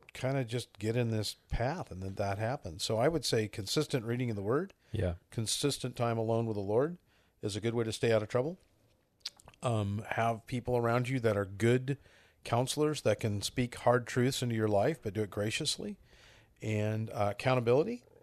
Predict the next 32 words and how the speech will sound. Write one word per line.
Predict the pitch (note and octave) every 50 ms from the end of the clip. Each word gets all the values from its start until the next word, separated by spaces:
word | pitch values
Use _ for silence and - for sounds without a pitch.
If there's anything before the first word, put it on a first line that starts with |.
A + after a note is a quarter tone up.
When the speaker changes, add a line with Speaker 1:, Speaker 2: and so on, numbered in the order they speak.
| - - -
Speaker 1:
is | A#2+ A2+ G#2+
another | A#2+ A2+ A2+ A2+ C3+
one. | C3 D3 F#3+ A3+ - _ - _ - _ - - - - _ - - - -
Uh, | A2 G#2
I | G#2+ F2+
think | G#2 A2+ G#2 A#2
it's | G#2 - - -
really | - A#2+ G2+ A2 A#2 A#2+ A#2+ A#2
important. | A#2 A2+ G2+ A2+ A#2 C#3 C#3+ E3 E3 E3+ _ _ -
Um, | A#2 G#2+ G#2 G2+ G2 G2 G2 G2 G2 F#2 - - _ _ _ _ - -
I | A#2+ B2+
know | B2+ B2+ B2+ B2
some | - - B2+ B2+ B2+ B2+ B2+ B2
senior | - - C3 B2+ B2 A#2+
pastors | - B2+ A#2+ B2+ - - B2+ A2+ G#2
that | A2+ A2
talk | - A#2 A2+ - -
to | A2+
none | G#2 G#2 A2+ A#2 A#2+
of | B2
their | B2 B2 A2+
staff. | - - C3+ C3+ B2 - - - - - - _ _ _ _ _ _ _ _ _ _ _ _ _ - - - - -
Speaker 2:
Like | B2 A#2 G#2 G2+
me. | A2 G#2+ G2+ F2 _ _ _ _ _ _ _ _ _ _ _ _ _ _ _ _ _ -
Speaker 1:
Oh, | - A2+
get | A2 G#2 B2 A#2+ G#2
outta | G#2 G2 G2 G2 F#2
here. | F2 G2+ F#2 F2 F#2
Speaker 2:
I'm | F2+ E2+ F2
kidding. | - - G#2+ F#2+ F#2 F2+ -
Speaker 1:
Yeah, | B2+ A#2 A2 G2+ D#2+ D#2 - _ -
we're | A2+ A2+ A2+ A2+